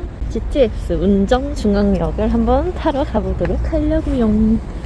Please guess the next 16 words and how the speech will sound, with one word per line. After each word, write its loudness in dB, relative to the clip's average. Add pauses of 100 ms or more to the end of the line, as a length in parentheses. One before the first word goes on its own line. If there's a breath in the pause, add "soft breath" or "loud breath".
(140)
서울역까지 2
진짜 -4 (360 loud breath)
이십 0
분밖에 4
안 0
걸린다는데 4
진짜 4 (160)
이십 2
분밖에 0
안 0
걸리나 2 (500)
해볼 2
겁니다. -2 (460 loud breath)
펜스가 0
다 0
거쳐졌어. 0